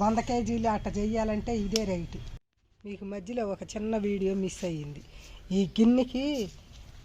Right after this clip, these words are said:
తెల్లగా ఉంటాయి కదా, మాడకుండా కొంచెము మట్టి రాసి పైన బూడిద రాసాము.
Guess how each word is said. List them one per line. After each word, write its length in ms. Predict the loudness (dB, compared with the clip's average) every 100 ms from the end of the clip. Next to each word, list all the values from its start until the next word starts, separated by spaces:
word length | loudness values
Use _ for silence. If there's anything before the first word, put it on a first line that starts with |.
| -12 -10 -8 -2
తెల్లగా 360 | 2 4 6 4
ఉంటాయి 280 | 2 -2 -4
కదా, 180 | -4 0
మాడకుండా 600 | 2 2 2 -2 -2 -4
కొంచెము 680 | -2 -4 -2 -2 0 -2 -4 -12 -20 -18 -10 0
మట్టి 340 | 4 4 4
రాసి 380 | 4 4 4 0
పైన 280 | 0 0 0
బూడిద 320 | 0 0 0
రాసాము. 600 | -2 -4 -6 -6 -4 -4